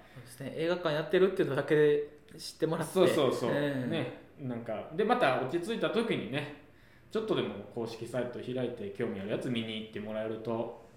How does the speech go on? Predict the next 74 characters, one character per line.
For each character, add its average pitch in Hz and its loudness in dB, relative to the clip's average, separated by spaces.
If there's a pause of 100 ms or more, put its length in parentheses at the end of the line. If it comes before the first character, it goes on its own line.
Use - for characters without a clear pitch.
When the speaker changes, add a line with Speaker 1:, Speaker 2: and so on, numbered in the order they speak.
(360)
Speaker 2:
そ 175 2
れ 202 8
は 208 6
も 170 2
う 135 2
い 127 2
つ 127 -6
か 123 0
帰 131 4
っ 127 2
て 151 -2
く 123 -4
る 110 -2
わ 107 -4
け 113 -6
で 98 -8
す - -12
か 107 -8
ら、 110 0
映 117 2
画 113 0
館 110 -8
に 139 -6
ね、 131 -12
考 120 -8
え - -8
ら 113 -8
れ - -
る - -
わ 110 -10
け - -
で 110 -6
す 110 -2
か 156 0
ら。 123 0
Speaker 1:
そ - -
う 101 -2
で 95 -4
す 110 -4
ね。 160 -2 (140)
そ 113 -6
う 101 -10
で 107 -10
す 123 -10
ね。 131 -4 (300)
Speaker 2:
な 117 -6
ん - -8
か 107 -8
そ 117 -6
う - -2
い 110 -6
う - -8
形 123 -4
で 151 2
ね、 190 4
ま 160 4
た 110 2 (460)
皆 127 2
さ 127 2
ん 127 0
も 214 4
し 139 0
ん 120 0
ど 120 2
い 110 -2
と 107 -8
思 104 -8
い 107 -8
ま 107 -6
す - -12
け 113 -6
ど 104 -6
も 95 -10
ね。 127 -6